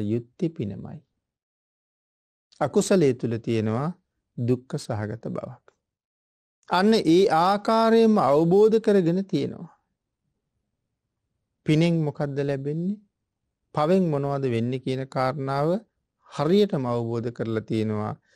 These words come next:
එදා භා-, භාග්‍යතුන් වහන්සේට යමක් අවබෝධ වුණා නම් මෙදත්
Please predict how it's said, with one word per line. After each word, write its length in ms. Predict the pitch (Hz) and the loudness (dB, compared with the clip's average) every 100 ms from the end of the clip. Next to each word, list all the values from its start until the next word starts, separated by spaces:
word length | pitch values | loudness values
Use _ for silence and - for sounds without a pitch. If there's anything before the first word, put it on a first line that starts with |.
| _ _ | _ _
එදා 340 | 151 151 202 226 | 0 2 2 2
භා-, 340 | 165 147 156 | 2 2 0
භාග්‍යතුන් 640 | 220 147 147 151 160 170 | -2 0 0 -2 -2 -2
වහන්සේට 380 | 156 151 156 151 | 0 -2 -2 0
යමක් 300 | 151 151 160 - - | 0 0 -4 -8 -4
අවබෝධ 580 | 147 190 208 226 185 | 2 4 6 4 4
වුණා 340 | 131 123 117 113 | 2 0 0 -2
නම් 240 | 113 110 110 113 _ _ _ _ | -2 -4 -6 -10 _ _ _ _
මෙදත් 440 | 123 113 117 143 | 0 2 2 2